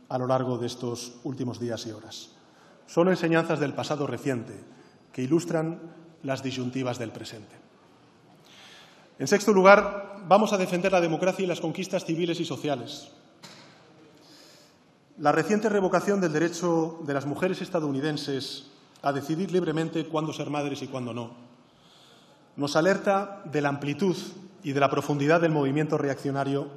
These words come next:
que recorre el mundo. La sentencia del Tribunal Supremo es producto de una mayoría conservadora del Tribunal Supremo de Estados Unidos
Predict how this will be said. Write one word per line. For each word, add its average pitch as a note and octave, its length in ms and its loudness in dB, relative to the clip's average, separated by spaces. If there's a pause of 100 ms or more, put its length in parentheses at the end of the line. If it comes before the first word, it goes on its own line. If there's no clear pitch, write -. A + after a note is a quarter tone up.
(140)
que C#3+ 80 -4
recorre B2 360 -4
el A#2 60 -6
mundo. A2 320 -8 (1160)
La C#3+ 80 0
sentencia A3+ 400 4
del G3 100 6
Tribunal F3+ 300 6
Supremo E3 440 4 (760)
es D#3 140 0
producto G3 340 2
de F#3 80 2
una F#3 120 0
mayoría E3+ 400 2
conservadora C#3+ 640 0
del A2+ 160 -8
Tribunal C3 340 -4
Supremo C#3 640 -4
de C3 60 -8
Estados A#2+ 340 -6
Unidos A#2+ 460 -6